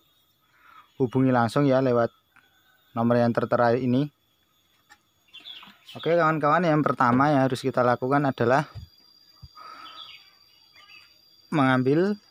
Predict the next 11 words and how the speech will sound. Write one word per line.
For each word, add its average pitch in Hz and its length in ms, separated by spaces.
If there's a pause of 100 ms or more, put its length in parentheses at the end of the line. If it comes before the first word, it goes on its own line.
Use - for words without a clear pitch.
(760)
air 127 160
kelapanya 131 480
dulu, 131 240
kita 120 240
tuang 143 240
ke 143 240
ember. 127 400 (3750)
Ternyata 175 800
ramuan 160 480
Jepang 151 400
itu 190 480